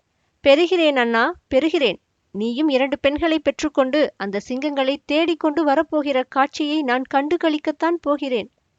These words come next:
என சூளுரைக்கிறாள். அம்மம்மா, அந்த முகம் வீராங்கனையின் முகமன்றோ?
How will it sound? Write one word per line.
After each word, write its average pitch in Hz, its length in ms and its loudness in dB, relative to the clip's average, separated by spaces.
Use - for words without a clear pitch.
என 190 200 -6
சூளுரைக்கிறாள். 220 720 -6
அம்மம்மா, 233 440 -2
அந்த 185 280 -6
முகம் 190 480 -4
வீராங்கனையின் 285 680 -2
முகமன்றோ? 294 500 -4